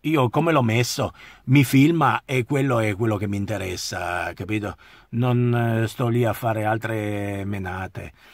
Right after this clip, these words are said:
Eh, eh, stream media, questo che cos'è?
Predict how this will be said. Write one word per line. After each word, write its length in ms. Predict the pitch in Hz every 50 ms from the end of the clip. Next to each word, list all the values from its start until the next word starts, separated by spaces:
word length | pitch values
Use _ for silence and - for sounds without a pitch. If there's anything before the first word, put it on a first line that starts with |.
| - - - _ _
Eh, 840 | - 170 170 - - - 156 143 135 131 131 127 123 123 123 123 123
eh, 40 | 120 113
stream 460 | - - - 135 147 160 170 175 170
media, 680 | 151 131 127 120 113 107 101 95 92 104 98 101 101 104
questo 380 | - 135 143 156 147 - 156 135
che 140 | 123 117
cos'è? 440 | 113 123 120 101 92 98 98 123 143